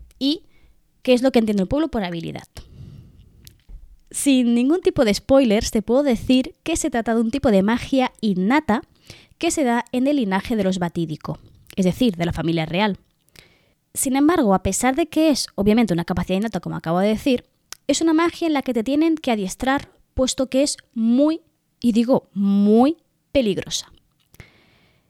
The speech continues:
Y aquí hago una pausa, porque entender qué es la habilidad, entender cómo se utiliza la habilidad, qué se puede hacer con la habilidad,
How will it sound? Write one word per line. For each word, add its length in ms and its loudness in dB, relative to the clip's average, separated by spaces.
Y 20 2
aquí 140 2
hago 120 2
una 140 2
pausa, 440 -10
porque 720 0
entender 640 0
qué 240 -2
es 120 -6
la 100 0
habilidad, 560 0
entender 600 2
cómo 200 4
se 140 -2
utiliza 380 0
la 80 2
habilidad, 440 0
qué 100 -8
se 140 -4
puede 160 -2
hacer 160 -4
con 140 0
la 60 2
habilidad, 480 0